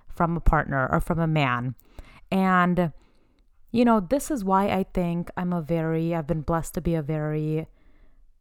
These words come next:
outspoken and verbal and honest woman, because I have always been very strong in my thinking. And I'm so blessed to have been raised with,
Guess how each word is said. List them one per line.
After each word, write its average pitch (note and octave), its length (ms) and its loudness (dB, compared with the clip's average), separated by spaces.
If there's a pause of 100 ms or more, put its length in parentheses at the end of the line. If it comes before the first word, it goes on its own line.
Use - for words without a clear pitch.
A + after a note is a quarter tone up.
(120)
outspoken G#3 640 0
and G3 180 -4
verbal E3+ 680 0 (280)
and G3 180 -4
honest F#3 420 0
woman, F#3+ 360 0
because E3 840 -4 (720)
I G3+ 720 4 (1800)
have G#3+ 180 0
always G#3+ 320 6
been G#3+ 160 4
very F#3+ 300 4
strong G3+ 440 2
in F3+ 140 0
my F3 120 -2
thinking. F3 460 -2
And E3+ 120 0
I'm F3+ 120 0
so B3+ 320 -2
blessed G#3 500 -4
to G3 100 -2
have E3+ 160 -2
been F3+ 160 -2
raised F#3+ 360 0
with, F3 260 0